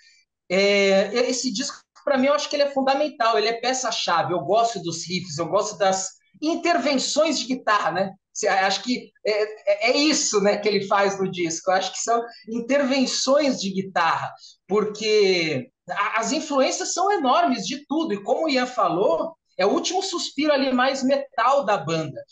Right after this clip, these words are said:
Então você sente principalmente no timbre, a hora que vem alguma intervenção, você fala, "Porra, pesadíssimo",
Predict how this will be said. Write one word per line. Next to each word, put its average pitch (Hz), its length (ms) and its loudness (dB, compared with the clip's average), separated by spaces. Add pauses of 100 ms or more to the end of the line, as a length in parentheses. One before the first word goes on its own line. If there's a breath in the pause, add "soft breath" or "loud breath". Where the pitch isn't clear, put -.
(160 loud breath)
Então 254 200 -2
você 269 240 -2
sente 302 300 -4
principalmente 262 680 -4
no 247 200 0
timbre, 214 720 -4 (540)
a 196 80 2
hora 269 200 4
que 254 160 -2
vem 254 240 -2
alguma 277 240 0
intervenção, 226 580 -2
você 302 140 -6
fala, 240 260 -2
"Porra, 196 220 0
pesadíssimo", 240 1040 -2